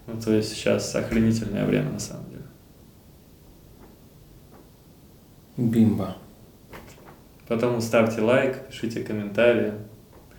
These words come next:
Speaker 1: <laughs> и записывайтесь на наши инфотренинги, которых ещё не существует.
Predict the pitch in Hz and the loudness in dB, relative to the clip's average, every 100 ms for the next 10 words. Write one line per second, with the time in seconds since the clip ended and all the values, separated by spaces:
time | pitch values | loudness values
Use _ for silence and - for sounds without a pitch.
0 | - - - 127 - 170 135 127 143 143 | -20 -16 -6 -6 0 2 2 2 0 0
1 | 131 120 113 - 123 117 113 123 113 113 | 4 4 2 -2 2 4 2 0 -2 -2
2 | 110 123 123 117 117 117 110 110 107 - | 2 4 6 4 2 0 2 2 2 0
3 | 110 113 107 - 110 110 - 151 | -4 -2 -2 -2 -4 -2 2 2